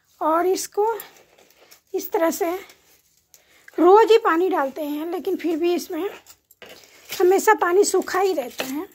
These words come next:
इसे नीचे उतार लेते हैं, कारण कि पानी नीचे तक पहुंच ही नहीं पाता है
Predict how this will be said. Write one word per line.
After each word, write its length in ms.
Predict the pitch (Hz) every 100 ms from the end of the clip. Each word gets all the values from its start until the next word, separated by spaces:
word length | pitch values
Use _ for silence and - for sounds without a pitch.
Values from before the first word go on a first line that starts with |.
| _ -
इसे 200 | 392 - 302
नीचे 240 | 277 311
उतार 300 | 277 262 254
लेते 280 | 247 240 254
हैं, 180 | 285 359 - - - - - _ - - _ - _ - _ _ _ _ _ _ _ - - - -
कारण 300 | 359 392 403
कि 100 | 415
पानी 340 | 427 359 359 392
नीचे 280 | 359 370 359
तक 200 | 381 -
पहुंच 360 | 311 311 320
ही 60 | 349
नहीं 180 | 330 240
पाता 320 | 269 254 285
है 180 | 285